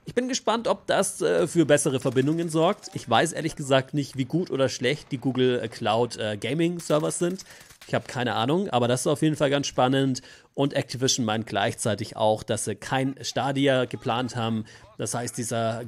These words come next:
Gaming Cloud, äh, Service von Google, wo man Spiele streamen kann, der wird anscheinend nicht, äh, kommen, äh, für Call of Duty. Auch wenn Activision gleichzeitig, ähm, nochmal sagt, dass sie sich das offen halten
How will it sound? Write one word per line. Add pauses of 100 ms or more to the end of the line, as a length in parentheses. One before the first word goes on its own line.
Gaming
Cloud,
äh,
Service
von
Google,
wo
man
Spiele
streamen
kann, (380)
der
wird
anscheinend
nicht,
äh,
kommen,
äh,
für
Call
of
Duty. (380)
Auch
wenn
Activision
gleichzeitig,
ähm,
nochmal
sagt,
dass
sie
sich
das
offen
halten